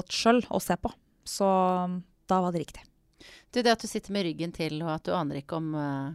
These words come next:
Speaker 2: hvem det er som står der og synger, du tar liksom, fjerner helt den der utseendebiten, som du sier. Ehm, men din erfaring fra musikkbransjen, eh, har du følt at det har vært et, eh, mye fokus på utseende?
Speaker 1: Det var jo veldig mye.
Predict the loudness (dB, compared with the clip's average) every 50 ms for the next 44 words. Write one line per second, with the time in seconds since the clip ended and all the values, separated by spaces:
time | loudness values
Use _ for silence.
0 | -10 -8 -8 -6 -4 -4 -4 -6 -6 -8 -10 -6 -4 -4 -4 -4 -4 -6 -8 -8
1 | -8 -8 -6 -6 -6 -8 -8 -6 -4 -4 -4 -6 -8 -6 -4 -2 -2 -2 -4 -6
2 | -10 -8 -6 -8 -8 -6 -8 -8 -6 -4 -6 -6 -6 -6 -6 -4 -4 -4 -6 -8
3 | -8 -8 -10 -10 -8 -8 -8 -8 -6 -4 -2 -2 -2 -2 -6 -10 -18 -18 -18 -20
4 | -14 -6 -2 0 2 2 2 0 0 -2 -2 -2 -4 -8 _ 0 0 2 4 4
5 | 4 4 4 4 2 4 4 4 4 6 4 0 -2 -2 2 4 4 6 6 6
6 | 4 2 0 -2 -4 -6 -4 -2 -4 -2 -2 -2 -4 -4 -4 -4 -4 -2 -2 0
7 | 0 -2 -2 -4 -6 -6 -4 -4 -4 -4 -2 -4 -6 -6 -4 -4 -2 -2 -4 -6
8 | -6 -6 -8 -8 -8 _ _ _ -2 0 0 0 0 -2 -4 -10 _ _ _ _
9 | _ _ _ -4 -2 0 0 0 0 -4 -8 -8 -8 _ -8 -8 -8 -10 -14 -16
10 | -16 _ -2 -2 -2 -2 -4 -4 -4 -4 -2 -2 -6 -6 -8 _ -8 -8 -6 -8
11 | -12 -16 -18 -20 -20 -20 -20 -20 _ 2 4 8 10 10 10 10 8 8 6 6
12 | 4 4 2 2 0 0 0 0 2 2